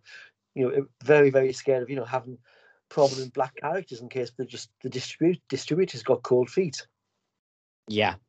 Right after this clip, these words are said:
Speaker 2: yeah, yeah. Oh, absolutely. Yeah, there were some times, even I know in the seventies, you know, there were times where, you know, uh, some writers wanted to do some, I don't wanna say controversial stories, but,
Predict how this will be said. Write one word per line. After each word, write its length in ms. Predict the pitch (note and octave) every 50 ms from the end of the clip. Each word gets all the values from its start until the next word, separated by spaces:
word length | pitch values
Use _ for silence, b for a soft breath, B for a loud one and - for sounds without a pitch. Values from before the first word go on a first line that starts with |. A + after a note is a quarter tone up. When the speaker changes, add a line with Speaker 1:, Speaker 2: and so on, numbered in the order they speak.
| _
Speaker 2:
yeah, 180 | - A#2 A#2+ C3
yeah. 200 | C3 C3 A#2 F#2
Oh, 120 | G#2 C#3 E3+
absolutely. 600 | D3+ D3 E3 - - D#3+ D#3 D#3 E3 D#3+ C3+ A2+
Yeah, 220 | A2+ B2+ B2 A2+ A2
there 160 | A#2+ C#3 F3
were 160 | G3 F#3+ E3+
some 160 | - F#3+ F3
times, 340 | - - F3+ F#3 F#3 E3 -
even 380 | G3 A#3 C4+ D#4+ D#4 D4 C#4+ C4+
I 140 | A3 A#3 A#3+
know 240 | A#3+ B3 B3 A#3 A#3
in 80 | A#3+
the 80 | A#3 -
seventies, 640 | - - B3 A#3 A3+ F#3+ C#3+ C3+ B2+ B2 - - - -
you 80 | C#3+ C3+
know, 160 | B2 B2 C3+
there 160 | C3+ C3+ C3+
were 100 | C3 B2+
times 460 | - - C#3+ B2+ B2 B2 A#2+ A2+ -
where, 320 | A#2+ B2+ B2+ B2 A#2+ A2 - _ _ _ _ _ _ _ _ _ _ -
you 80 | C#3 B2+
know, 180 | A#2 A#2+ A#2+
uh, 160 | A#2+ B2 -
some 320 | - - - C3+ A#2+ B2 A#2+
writers 380 | A#2+ B2 B2 B2+ B2 A#2+ -
wanted 260 | B2+ B2 B2 A#2+ A#2 A#2
to 100 | - A#2+
do 180 | A2+ B2 A#2 A2+
some, 360 | - - C3 A2+ A2+ A2 G#2+ - _ _ _ _ _ _ _ _ _ -
I 40 |
don't 100 | E4 F4+
wanna 120 | E4 G3 D#3+
say 200 | - F3 D3+ -
controversial 640 | - E3+ D3+ C#3 - C#3+ B2 C#3 F3 E3+ - D#3 B2+
stories, 500 | - - - A2 A#2 B2 C3 C3+ B2+ -
but, 240 | - B2+ A#2+ -